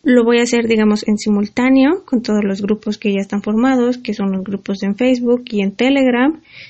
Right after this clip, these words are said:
Sin embargo, también voy a abrir un grupo en WhatsApp. Voy a estar ahí lanzando la información y por la tarde voy a estar haciendo en vivos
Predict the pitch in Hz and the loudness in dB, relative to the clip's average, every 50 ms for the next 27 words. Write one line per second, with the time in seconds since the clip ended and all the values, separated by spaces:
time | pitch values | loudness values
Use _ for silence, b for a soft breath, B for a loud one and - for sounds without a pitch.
0 | B _ - - 262 262 262 254 247 240 233 254 254 254 240 220 214 208 208 208 | B _ 0 2 4 4 6 4 4 2 0 0 0 0 0 2 2 2 2 2
1 | 214 214 208 202 202 196 202 196 202 202 202 185 185 196 196 - - 196 196 190 | 2 0 0 0 0 0 0 0 0 0 -2 -2 -4 -6 -6 -4 -4 -4 -4 -4
2 | 190 196 185 180 185 - - 185 175 - _ - _ B B B B B B B | -4 -6 -8 -8 -10 -14 -14 -14 -14 -14 _ -20 _ B B B B B B B
3 | B B _ 208 214 226 233 226 226 226 - - 226 220 220 220 220 220 220 220 | B B _ 2 4 4 4 4 2 0 -2 -2 0 2 2 4 4 4 4 4
4 | 214 220 214 220 220 214 214 220 214 214 220 220 214 226 233 233 247 254 262 - | 4 2 2 2 2 2 4 4 4 2 2 0 0 -2 0 0 0 0 0 0
5 | 320 311 302 330 381 - B B B B B B B B B _ - 262 269 269 | 0 0 2 0 -2 -4 B B B B B B B B B _ 0 0 0 2
6 | - 285 294 277 277 285 294 294 - - 285 285 277 277 262 269 269 269 254 247 | 2 2 2 2 2 0 0 -2 -2 -2 -2 0 0 0 2 2 2 2 2 2
7 | 240 233 233 233 - _ 240 226 220 220 214 - 220 214 214 214 220 220 226 214 | 2 2 0 -2 -4 _ -2 0 0 0 0 0 0 2 2 4 4 4 4 4
8 | 233 262 269 254 226 214 208 247 269 - - | 2 2 2 2 2 2 2 2 -2 -6 -12